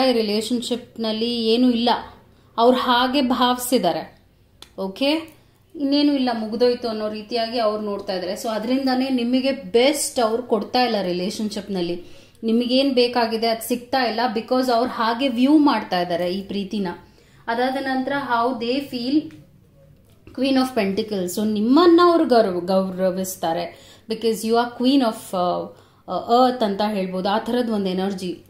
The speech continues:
And one more thing, ಇದನ್ನ ನೀವು ಯಾವಾಗಲೂ ಮೈಂಡಲ್ಲಿ ಇಟ್ಕೋಬೇಕಾಗತ್ತೆ. This is a mismatch ಅಂತ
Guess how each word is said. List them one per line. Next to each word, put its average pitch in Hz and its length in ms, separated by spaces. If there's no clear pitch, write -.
And 254 120
one 233 160
more 294 180
thing, 277 240
ಇದನ್ನ 247 260
ನೀವು 262 200
ಯಾವಾಗಲೂ 220 400
ಮೈಂಡಲ್ಲಿ 196 420
ಇಟ್ಕೋಬೇಕಾಗತ್ತೆ. 180 920
This 285 200
is 285 140
a 277 100
mismatch 262 720
ಅಂತ 220 180